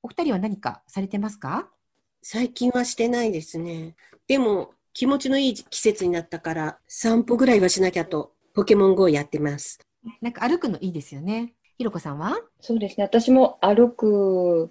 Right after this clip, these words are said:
Speaker 3: 生活なので、
Speaker 1: うんうん。
Speaker 3: ひたすら歩く、歩く、歩く。
Speaker 1: うんうんうんうんうん。
Speaker 3: で、足の裏の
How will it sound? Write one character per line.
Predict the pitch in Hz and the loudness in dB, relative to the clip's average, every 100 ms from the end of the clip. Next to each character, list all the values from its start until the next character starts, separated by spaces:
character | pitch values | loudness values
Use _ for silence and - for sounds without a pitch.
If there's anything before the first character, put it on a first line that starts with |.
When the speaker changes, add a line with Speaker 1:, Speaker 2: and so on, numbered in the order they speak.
| _ _ | _ _
Speaker 3:
生 | - 202 | 0 2
活 | 196 196 196 | 4 2 0
な | 185 175 | 0 2
の | 170 | 2
で、 | 160 160 151 - _ | 0 0 -2 -8 _
Speaker 1:
う | 233 | -6
ん | 247 180 | -6 -6
う | 214 | -4
ん。 | |
Speaker 3:
ひ | 208 | -2
た | 196 | 0
す | 196 | 2
ら | 185 185 - _ - | 2 0 -4 _ 0
歩 | 214 | 0
く、 | 214 180 | 0 -2
歩 | 165 | -2
く、 | 165 160 | -4 -6
歩 | 160 | -6
く。 | - 160 151 - | -8 -12 -12 -6
Speaker 1:
う | 196 | -6
ん | 202 _ | -6 _
う | 202 | -4
ん | |
う | |
ん | 233 202 | -4 -4
う | 208 | -6
ん | 190 - | -6 -4
う | |
ん。 | |
Speaker 3:
で、 | 190 202 190 190 - _ | 0 2 0 -4 -8 _
足 | - 214 - 254 | -4 -4 2 4
の | 262 262 | 4 4
裏 | 262 262 | 2 4
の | 240 208 214 180 160 | 4 2 2 0 -2